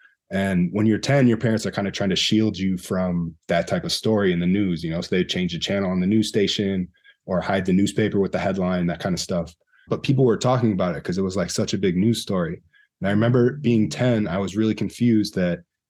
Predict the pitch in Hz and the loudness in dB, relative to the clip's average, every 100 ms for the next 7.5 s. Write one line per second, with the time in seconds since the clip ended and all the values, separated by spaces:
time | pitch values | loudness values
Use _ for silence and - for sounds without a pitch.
0 | _ - 123 120 120 104 101 123 127 110 | _ 0 4 6 6 4 4 2 0 -2
1 | 95 104 104 92 98 92 95 95 92 90 | -2 -2 -4 -2 -2 -2 -2 0 0 -2
2 | 90 _ _ _ 95 92 104 98 90 92 | -4 _ _ _ -4 0 0 2 0 0
3 | - 98 85 82 85 - 80 69 - - | -2 -4 -2 -2 -2 -4 -8 -10 -12 -14
4 | - - _ - 98 92 - - 104 101 | -18 -20 _ -6 -4 -4 -8 -4 -2 0
5 | 101 90 92 87 - 101 92 107 95 95 | -2 -2 -2 -2 -2 -2 -2 -2 -2 -2
6 | 92 82 - 90 92 98 95 92 87 107 | -2 -4 -4 -2 0 0 0 -2 -2 -2
7 | 90 107 - 95 92 | -2 -6 -2 -2 -2